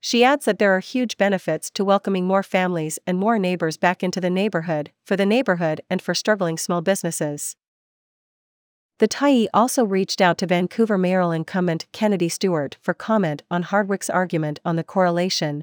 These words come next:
between high-rises and health. A statement from his recently created party said, "If we want to address housing affordability in Vancouver,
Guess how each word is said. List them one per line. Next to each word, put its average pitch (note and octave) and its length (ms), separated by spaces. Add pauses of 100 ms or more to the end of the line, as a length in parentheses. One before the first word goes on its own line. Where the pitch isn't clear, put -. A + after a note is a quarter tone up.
between E3+ 400
high-rises F3 680
and E3 140
health. D#3+ 440 (1400)
A A3 40
statement G3 440
from F3+ 160
his F#3 200
recently F#3+ 400
created F#3 420
party F3+ 320
said, D#3 460 (100)
"If - 140
we G#3 60
want B3 200
to C#4 120
address F#3+ 320
housing F#3+ 300
affordability F3 720
in D#3+ 80
Vancouver, D#3+ 680